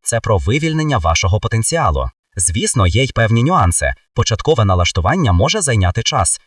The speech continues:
потрібне чітке розуміння ваших процесів, іноді виникають питання щодо безпеки даних та приватності. Але ці виклики мізерні порівняно з перевагами, які ви отримуєте.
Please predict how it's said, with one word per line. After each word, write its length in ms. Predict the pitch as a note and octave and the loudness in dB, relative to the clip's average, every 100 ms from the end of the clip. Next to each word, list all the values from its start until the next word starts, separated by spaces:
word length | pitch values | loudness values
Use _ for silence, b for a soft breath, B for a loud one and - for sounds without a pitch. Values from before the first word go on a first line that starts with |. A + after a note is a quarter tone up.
| - | -6
потрібне 420 | A2+ B2+ A#2 A2+ | -4 -2 0 0
чітке 320 | - B2+ C3+ | -2 -2 -2
розуміння 480 | A#2 G#2 A2+ A#2 G2 | 0 0 2 2 2
ваших 340 | G2 G2 G2 - | 2 0 -2 -2
процесів, 560 | F2+ - C#3+ - F3 - | -4 -2 -2 -2 -4 -4
іноді 360 | A2+ G3+ G3 F3 | -2 -2 0 0
виникають 520 | G2+ F#2+ B2 A2+ - | 2 2 0 -2 -2
питання 400 | - G#2 F3 F3+ | -2 0 0 -2
щодо 320 | - A2+ G2 | -2 0 0
безпеки 460 | F#2 - F#2+ F2 D#2 | 0 -2 -2 0 0
даних 360 | F2+ D#3+ - | 2 0 -2
та 120 | - | -4
приватності. 680 | F2+ B2 C#3+ - E2 - D2 - _ _ | -2 0 0 0 -2 -2 -6 -6 _ _
Але 220 | - A2 A#2+ | -2 0 0
ці 160 | G#2+ | 0
виклики 460 | E2+ A#3 C#3+ A2 F2+ | 0 0 -2 -2 2
мізерні 540 | G2 F3+ G3 F2+ F#2 | 2 2 2 2 2
порівняно 460 | F2 G2 A2 F#2+ F2+ | 2 0 2 2 2
з 60 | - | 0
перевагами, 580 | E2+ E2 G#2 G3 G3 | 0 2 2 2 0
які 260 | C3 F#2+ F2+ | 0 0 0
ви 100 | F2+ | 0
отримуєте. 720 | G#2+ - A2 E2 D#2+ D#2 B1+ | -2 -2 0 2 0 -4 -6